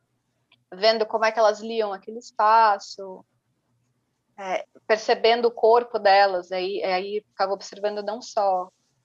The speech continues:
uma relação de fala, mas como é que o corpo delas se movia, como é que elas se inseriam, até onde elas tinham coragem de ir em alguns espaços, aonde elas ficavam receosas,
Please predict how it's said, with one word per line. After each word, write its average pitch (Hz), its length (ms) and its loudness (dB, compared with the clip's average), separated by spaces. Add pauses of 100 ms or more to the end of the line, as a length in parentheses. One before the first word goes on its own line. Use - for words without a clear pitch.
(300)
uma 202 100 -6
relação 202 420 0
de 202 120 -14
fala, 196 560 2
mas 185 440 -10 (280)
como 202 120 -4
é 208 60 0
que - 80 -14
o - 40 -18
corpo 214 300 -4
delas 196 440 0
se - 180 -20
movia, 214 880 -6 (880)
como 220 180 2
é 208 60 6
que 208 80 0
elas 214 180 4
se 208 120 -16
inseriam, 220 920 0
até 220 260 6
onde 226 220 4
elas 214 200 2
tinham 208 200 -8
coragem 196 380 2
de 208 120 -12
ir 220 80 -6
em 202 120 -10
alguns 190 320 -10
espaços, 208 480 2
aonde 196 240 -4
elas 196 160 -6
ficavam 185 220 -16
receosas, 202 880 2